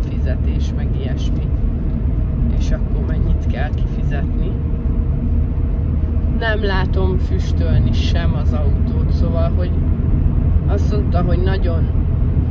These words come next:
bízunk benne, hogy hengerfejtömítés. Hát én bízok. Csak már nagyon nehéz így a jót elhinni. De nagyon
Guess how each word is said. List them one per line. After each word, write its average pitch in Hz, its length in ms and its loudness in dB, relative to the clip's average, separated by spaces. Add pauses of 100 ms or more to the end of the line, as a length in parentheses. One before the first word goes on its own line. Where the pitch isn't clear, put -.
(840)
bízunk 170 460 2
benne, - 380 0 (100)
hogy - 240 2 (340)
hengerfejtömítés. - 1400 0 (920)
Hát 254 140 2
én 262 180 0
bízok. - 640 0 (1400)
Csak - 460 0
már - 120 0
nagyon - 300 0
nehéz - 540 0 (1800)
így - 160 -2
a 165 120 2
jót - 360 0
elhinni. - 380 0 (680)
De 175 160 0
nagyon 180 380 0